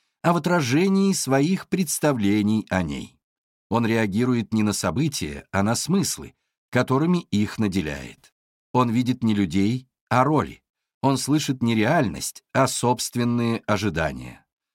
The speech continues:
Всё, что он считает объективным, давно прошло через фильтр его внутренней модели.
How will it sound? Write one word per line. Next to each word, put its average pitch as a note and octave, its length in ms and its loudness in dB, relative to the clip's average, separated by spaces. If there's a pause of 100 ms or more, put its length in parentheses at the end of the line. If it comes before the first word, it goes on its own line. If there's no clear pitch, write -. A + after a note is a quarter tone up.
(160)
Всё, C3 220 2
что B2+ 180 -2
он A#2+ 100 0
считает A2 600 0
объективным, F#2 800 -2 (340)
давно B2+ 380 2
прошло C3 420 0
через G#2+ 300 -2
фильтр C#3 560 -2 (200)
его F3+ 300 2
внутренней G#2+ 800 2
модели. D2 560 -2